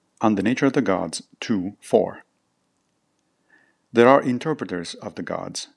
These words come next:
therefore we must allow there are gods. All nations agree that there are gods. The opinion is innate, and as it were, engraved in the minds of all men.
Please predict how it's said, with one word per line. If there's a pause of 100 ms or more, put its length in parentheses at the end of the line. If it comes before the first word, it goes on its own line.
(100)
therefore
we
must
allow
there
are
gods. (1400)
All
nations
agree
that
there
are
gods. (220)
The
opinion
is
innate, (180)
and
as
it
were,
engraved
in
the
minds
of
all
men.